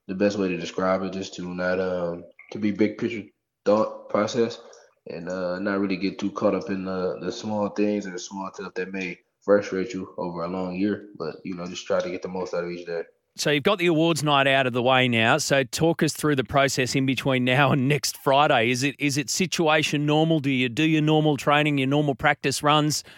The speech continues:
Speaker 2: Is there anything different that you reckon you'll be seeing in between now and game time next Friday night?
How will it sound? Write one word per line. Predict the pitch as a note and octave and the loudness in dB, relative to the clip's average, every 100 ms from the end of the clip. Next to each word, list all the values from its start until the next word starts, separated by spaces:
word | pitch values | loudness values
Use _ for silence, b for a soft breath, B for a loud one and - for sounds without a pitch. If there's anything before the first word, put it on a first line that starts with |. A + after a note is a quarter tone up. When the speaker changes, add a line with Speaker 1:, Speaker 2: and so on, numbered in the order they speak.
| B B - | B B -6
Speaker 2:
Is | C3+ | 0
there | D3 D3+ | 2 4
anything | E3+ D3+ E3 C3+ | 2 2 0 0
different | A#2+ C#3+ - D3+ B2+ | 0 -2 0 0 0
that | C3 | -4
you | C3 | 0
reckon | C3+ C#3+ C#3 | 2 2 2
you'll | C3+ | 0
be | A#2+ C#3+ C#3 B2 B B B | 2 2 2 0 B B B
seeing | - D3+ C#3+ | 0 2 2
in | C3+ | 2
between | C3+ B2 D3 C3 | 0 0 0 2
now | C3 C3+ | 4 4
and | B2+ | 4
game | C3+ C3+ | 2 2
time | C3 C#3 B2+ | 2 2 2
next | B2+ - | 0 0
Friday | C3+ C3 B2+ | 2 4 4
night? | A#2+ D3+ | 2 0